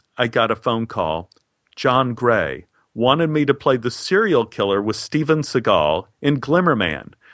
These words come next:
John Gray had worked up to being a feature film director and was, in fact, the director of, uh, Glimmerman, introduced me to Steven Seagal, which is a whole different story. I get another call.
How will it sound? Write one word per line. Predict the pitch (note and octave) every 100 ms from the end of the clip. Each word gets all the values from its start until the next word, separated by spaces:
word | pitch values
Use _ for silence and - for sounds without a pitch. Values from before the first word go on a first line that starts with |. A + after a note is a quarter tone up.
| - _
John | - C#3 E3+ F3+
Gray | C#3 C#3 B2+
had | B2 B2+ G#2+
worked | G#2 D3 D#3+
up | D3 G2 F#2 - - _ _ -
to | C#3
being | A#2+ C3 A#2+ A#2 A2
a | A2+ G#2
feature | - F3+ F3+ - C#3
film | - E3+ F3+ D#3
director | A2 F2 F2 - F#2+ G2 _ _
and | B2+ A#2+
was, | A#2+ D3 C#3+
in | B2+
fact, | - A2 G#2 -
the | A2
director | A2+ G#2+ G#2+ A2 G2 F2+
of, | G#2 F#2+ F2
uh, | D#2+ F2+ D#2+
Glimmerman, | - C3 B2 A2+ A2+ G#2+
introduced | C#3+ G#3 - C3+ A2+ -
me | A2+ G#2
to | - A2+ F#2+ F2
Steven | - - G2+ E2+
Seagal, | - F#2+ G2 G2
which | G#2 G#2
is | G#2+
a | G#2+
whole | - C#3+
different | A2+ A2+ G2+ F2+
story. | - D#3 A2+ C#2 - _ _ - - - - -
I | A#2+
get | C#3+ B2+
another | B2 B2+ C3
call. | A2+ - E2+ A#1+ F#2